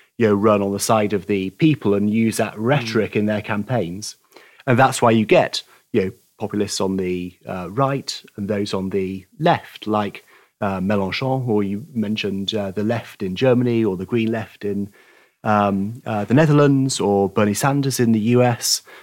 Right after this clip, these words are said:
Speaker 1: So it's left-wing populist ph-, phenomenon. So really, I think it's more about,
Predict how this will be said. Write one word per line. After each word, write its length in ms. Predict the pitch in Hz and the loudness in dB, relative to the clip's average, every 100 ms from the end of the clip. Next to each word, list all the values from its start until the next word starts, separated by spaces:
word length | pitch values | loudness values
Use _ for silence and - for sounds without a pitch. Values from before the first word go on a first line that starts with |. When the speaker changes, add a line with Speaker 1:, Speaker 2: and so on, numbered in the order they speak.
| _ | _
Speaker 1:
So 100 | 123 | -4
it's 120 | - | 0
left-wing 460 | 123 135 - 113 101 | 2 2 0 -2 -2
populist 440 | - 90 101 - | -4 -4 -8 -4
ph-, 260 | 104 98 101 | -4 -4 -6
phenomenon. 380 | 101 90 82 85 | -6 -6 -6 -2
So 260 | 120 113 110 - - | 2 2 0 -14 -4
really, 260 | 135 151 127 | 4 6 6
I 60 | 110 | 2
think 140 | 120 | -2
it's 100 | 107 | 0
more 200 | 120 110 | 6 6
about, 420 | 104 104 104 - | 6 0 -2 -8